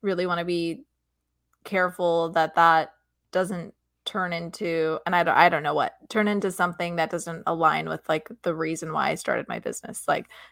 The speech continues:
so I just, just kinda keeping that in mind. I've talked about it before. I want freedom. That's kind of my motivation behind being an entrepreneur. And so whatever that, that looks like, I wanna make sure that I take that with me. And though it's exciting that there are opportunities, I wanna make sure that it are, they are opportunities that align with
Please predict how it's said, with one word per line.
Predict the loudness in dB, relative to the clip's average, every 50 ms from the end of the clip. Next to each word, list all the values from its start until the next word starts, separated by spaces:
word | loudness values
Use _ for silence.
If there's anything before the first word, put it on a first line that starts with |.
| _
so | 4 6
I | 6 8
just, | 8 6 4 4
just | 0 -4 -2 0
kinda | 0 0 0 0
keeping | -2 -2 -2 0 0 2
that | 4 4 2
in | 2 2 2
mind. | 2 2 2 2 0 -2 -8 -12 _ -20 -20 -20 -20 -20 _ _ _ 2
I've | 2 6
talked | 8 8 8 8 6
about | 6 4 6
it | 6 4
before. | 0 0 2 4 6 6
I | 6 4
want | 4 2 2 0 -2 _
freedom. | _ -4 0 2 4 4 4 4 4 2
That's | 0 -2 -6 -6
kind | -4 -4 -4 -2
of | -4
my | -4 -4
motivation | -2 -2 -2 0 0 0 0 0 -2 -6
behind | -4 -2 -2 -2 -2
being | -4 -4 -4 -2
an | 0 0
entrepreneur. | 0 -2 -2 -6 -8 -6 -2 0 2 2 2 2 0 -2 -8 _ _ _ _ _ _ _
And | -10 -8
so | -2 0 2
whatever | 4 4 4 4 4 4 4
that, | 4 4 2 2 -4 _ _ _ _ 2
that | 2 4 4
looks | 2 2 0 0 2 4
like, | 6 6 6 4 2 0
I | -2 -2 0
wanna | 0 -2 -2 -2
make | -4 -6 -8 -8
sure | -6 -4 -2 0
that | 2 2 2
I | 0
take | 0 -4 -6 -10 -6 -2
that | -2 -2 0 0
with | -2 -2 -2 -2
me. | -2 -2 0 0 -2 -4
And | -4 -4 -4 -2 2 2
though | 4 4
it's | 2 0
exciting | -4 -8 -8 0 4 8 8 8 8 8 6 4
that | 2 0 2
there | 2 2 4
are | 4 4
opportunities, | 4 2 2 0 -8 -8 -8 -4 -2 -2 0 0 0 0 0 0 -2 -2 -2
I | -2 -2
wanna | -2 -2 -2
make | -4 -6 -6 -6
sure | -6 -4 -2
that | 0 0 0
it | 0 0 -2 -2
are, | -2 -4 -4 -4 -4
they | -2 0 2
are | 2 2
opportunities | 2 0 -2 -6 -8 -8 -10 -10 -10 -6 -4
that | -2 -2 -2
align | 0 0 2 2 2 0 -2 -4 -6
with | -6 -6 -8 -10